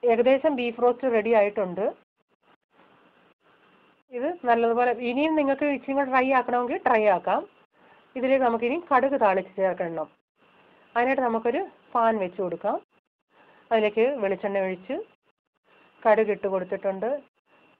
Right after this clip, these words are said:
അത് നല്ലതുപോലെ പൊട്ടിക്കഴിഞ്ഞതിന് ശേഷമേ, കടുക് നല്ലതുപോലെ പൊട്ടണം, അല്ലെങ്കിൽ, ഏ, കഴിക്കും. അത്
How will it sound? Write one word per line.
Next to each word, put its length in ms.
അത് 280
നല്ലതുപോലെ 640
പൊട്ടിക്കഴിഞ്ഞതിന് 840
ശേഷമേ, 460
കടുക് 140
നല്ലതുപോലെ 380
പൊട്ടണം, 380
അല്ലെങ്കിൽ, 400
ഏ, 400
കഴിക്കും. 380
അത് 280